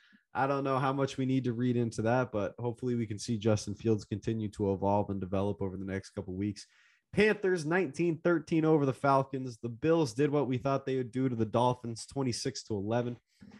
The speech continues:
Now, my Patriots got the sh-, got the sweatshirt on, got the Vrabel jersey behind me. My Patriots,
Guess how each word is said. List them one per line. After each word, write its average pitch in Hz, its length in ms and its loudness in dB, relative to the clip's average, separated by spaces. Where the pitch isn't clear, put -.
Now, 147 160 0
my 220 220 4
Patriots 165 640 2
got 170 260 -4
the 120 220 0
sh-, - 260 -12
got 170 140 0
the 123 80 -6
sweatshirt 165 760 0
on, 160 320 2
got 139 160 0
the 107 80 -2
Vrabel 147 520 -6
jersey 151 420 0
behind 131 540 -2
me. 151 220 -6
My 226 180 6
Patriots, 151 720 0